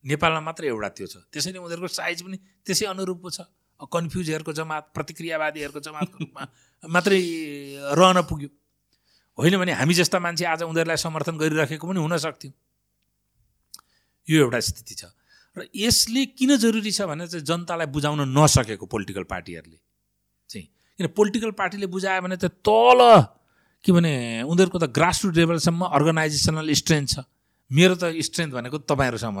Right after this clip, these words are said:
मात्रै हो। त उनीहरूले त्यहाँसम्म यसलाई चाहिँ ट्रिकल डाउन गरेर लिएर गयो भने जनताको पर्सेप्सन चाहिँ परिवर्तन हुन सक्छ। जस्तो तपाईँलाई एउटा उदाहरण दिउँ, यसपालि अर्थमन्त्रीजी भइराख्दाखेरि उहाँलाई मैले यो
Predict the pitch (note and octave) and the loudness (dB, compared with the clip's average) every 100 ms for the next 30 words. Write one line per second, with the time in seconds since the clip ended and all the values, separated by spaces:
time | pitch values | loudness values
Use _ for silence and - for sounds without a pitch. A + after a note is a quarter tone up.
0 | F#2+ E2+ - D#2 D2 _ _ _ _ _ | -8 -12 -16 -20 _ _ _ _ _ _
1 | _ _ _ - D#3+ F3+ G3+ A#3+ A#3+ - | _ _ _ -10 -8 4 6 8 6 2
2 | G#3 G#3 G#3 G3+ F#3 F#3 E3+ F3 - F3+ | 0 2 2 0 0 0 -2 -6 -4 -2
3 | F#3 E3+ E3+ D#3+ D3+ D#3 C#3+ D3 D3 C#3 | -2 -2 -4 -2 -2 -2 0 0 0 -2
4 | C3 A#2 C#3 B2+ B2+ C3 B2 A#2+ B2 B2 | -4 -4 -4 -4 -2 -4 -4 -2 -2 -2
5 | - A2+ A2+ A2+ G#2 F#2+ - F2+ F#2 - | -6 -8 -2 -2 -2 -4 -6 -6 -4 -2
6 | E3 - D#2+ _ _ _ _ _ - - | -2 -4 -10 _ _ _ _ _ -20 -8
7 | G3 G3+ E3 D3+ C3 A2+ A#2 G#2 G2+ F2+ | -6 -4 -6 -6 -6 -6 -8 -6 -6 -6
8 | F2+ A2+ - - C3+ D#3 D3 C3+ A2+ C#3 | -8 -12 -14 -8 -6 -6 -6 -6 -8 -8
9 | B2 A#2+ A#2 B2 A#2+ F#2 G2 G#2+ G2+ G2+ | -10 -14 -14 -14 -12 -10 -10 -10 -14 -16
10 | G#2 - G2 G#2 A2+ G2+ G2 G2+ F#2+ F2+ | -18 -16 -16 -14 -14 -10 -8 -8 -8 -10
11 | F#2+ | -12